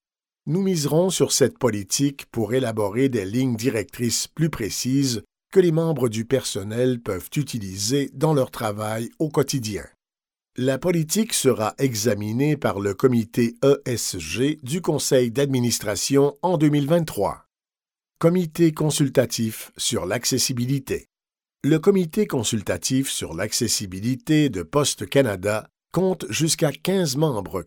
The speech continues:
qui vivent avec un handicap ou font partie d'organismes qui représentent les personnes vivant avec un handicap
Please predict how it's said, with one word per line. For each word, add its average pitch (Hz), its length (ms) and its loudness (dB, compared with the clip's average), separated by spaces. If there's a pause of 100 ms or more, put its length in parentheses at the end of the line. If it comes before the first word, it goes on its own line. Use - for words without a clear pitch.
(160)
qui 131 160 0
vivent 131 400 -2
avec 123 280 -2
un 107 180 -4
handicap 110 720 -4 (160)
ou 165 160 0
font 180 260 -4
partie 160 400 -2
d'organismes 113 840 -2 (100)
qui 151 200 0
représentent 127 640 0
les 98 100 -8
personnes 139 600 0 (260)
vivant 151 420 0
avec 120 400 -2
un 98 160 -6
handicap 101 720 -6